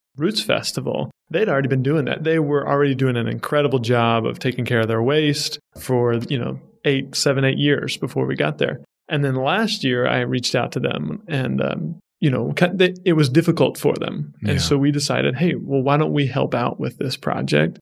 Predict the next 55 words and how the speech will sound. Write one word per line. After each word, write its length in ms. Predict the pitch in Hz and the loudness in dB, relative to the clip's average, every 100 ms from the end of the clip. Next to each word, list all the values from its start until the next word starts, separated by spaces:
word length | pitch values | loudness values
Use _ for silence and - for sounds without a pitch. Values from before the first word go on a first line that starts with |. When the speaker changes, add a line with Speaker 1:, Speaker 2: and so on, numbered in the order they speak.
| _ - | _ -2
Speaker 1:
And 120 | 123 | 0
so 420 | 147 135 135 135 | 2 4 2 0
this 440 | 143 135 233 233 - | -2 0 0 2 2
year, 440 | 123 127 165 196 190 | 2 2 0 -2 -2
a 60 | |
year 240 | 135 135 135 | 0 2 2
later, 440 | 131 135 139 139 139 _ - | 2 2 2 0 -8 _ -2
we 120 | 147 | 0
took 200 | 160 151 | 0 0
over 180 | 135 135 | 0 2
the 100 | 127 | 2
waste 320 | 127 123 - | 2 2 0
for 100 | 139 | 2
the 120 | 127 | 0
whole 260 | - 135 127 | 2 2 2
event. 440 | 113 - - - - - | 0 -4 -8 -14 -18 -14
So 460 | - 139 62 - - _ _ - | -2 0 0 -2 -6 _ _ -2
ten 160 | 143 131 | 0 2
thousand 320 | 127 123 120 | 2 2 0
people, 520 | 135 127 123 120 120 _ - | 0 0 0 0 -4 _ -2
four 140 | 143 | 0
or 40 | 131 | 0
five 220 | 127 123 | 0 -2
different 300 | 120 117 117 | -4 -4 0
venues. 560 | 147 151 147 143 135 - _ | 2 4 2 2 -2 -8 _
And 120 | 135 | 0
what 140 | 139 165 | 2 2
we 100 | 160 | 2
do 120 | 151 | 2
is 100 | 131 | 2
we 80 | 135 | 2
set 180 | 135 117 | 2 0
up 120 | 143 | 2
waste 240 | 147 143 | 2 2
stations. 580 | 147 143 - 139 135 131 - - | 2 0 0 -2 -2 -6 -12 -4
And 220 | 156 160 | 0 2
you 80 | 170 | 2
saw 220 | 120 123 | 0 0
it, 80 | - | 0
you 60 | |
know, 120 | 135 | 0
folks 280 | 135 143 135 | 2 -2 -2
bring 320 | 120 135 135 | 0 2 2
the 80 | 131 | 2
waste 380 | 117 127 127 - | 4 2 2 -2
to 140 | 139 127 | -2 -2
our 120 | 113 | -4
table. 400 | - 135 127 123 | -2 0 2 2
We 100 | 127 | 2
sort 380 | - - 139 131 | 0 0 2 2
it 180 | 135 139 | 2 0
into 320 | 127 - 127 127 | -6 -2 -4 -4
a 80 | |
compost 640 | 127 - 147 151 151 143 151 | -2 2 2 4 2 0 0
bin, 400 | 139 139 151 | 0 2 0